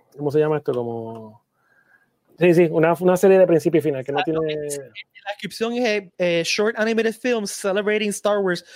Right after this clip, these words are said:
Speaker 2: through the lens of the world's best anime creators". Y si, si recuerdan, por ejemplo, el, eh, hicieron un teaser de, de Squadrons,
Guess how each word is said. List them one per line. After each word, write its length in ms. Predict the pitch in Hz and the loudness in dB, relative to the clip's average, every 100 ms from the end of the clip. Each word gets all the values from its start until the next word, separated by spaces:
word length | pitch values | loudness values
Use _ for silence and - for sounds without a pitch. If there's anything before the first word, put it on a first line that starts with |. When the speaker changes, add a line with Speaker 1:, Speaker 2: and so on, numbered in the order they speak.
| - _ | -20 _
Speaker 2:
through 180 | 220 202 | 0 0
the 80 | 196 | 0
lens 420 | 196 240 277 277 - | 0 -2 -2 -8 -4
of 180 | 196 180 | -4 -2
the 80 | 180 | -4
world's 380 | 175 214 226 165 143 | 0 -2 -2 -10 -6
best 300 | 202 214 208 - | -4 -4 -6 -12
anime 380 | 175 196 190 185 | -10 -8 -10 -10
creators". 580 | 180 151 156 131 - _ _ _ _ _ | -8 -6 -6 -10 -18 _ _ _ _ _
Y 160 | 190 190 | -10 -4
si, 400 | 214 196 185 180 | -2 0 0 0
si 140 | 214 | -2
recuerdan, 420 | 190 180 190 247 | -2 -2 -2 -2
por 140 | 240 233 | -2 -2
ejemplo, 480 | 240 240 240 220 202 | -2 -2 -2 -2 -2
el, 540 | 175 170 160 156 147 _ _ _ | 0 0 0 -2 -8 _ _ _
eh, 300 | - 165 156 175 | -6 -4 -4 -4
hicieron 360 | 180 196 180 | -6 -2 -2
un 180 | 214 214 | 0 -2
teaser 440 | 226 226 - 208 190 | -2 -4 -2 -2 0
de, 560 | 190 175 165 147 135 _ _ _ _ | -2 0 -2 -4 -8 _ _ _ _
de 260 | 147 160 | -4 -4
Squadrons, 600 | 147 226 277 185 131 - | -2 -2 -2 -4 -8 -18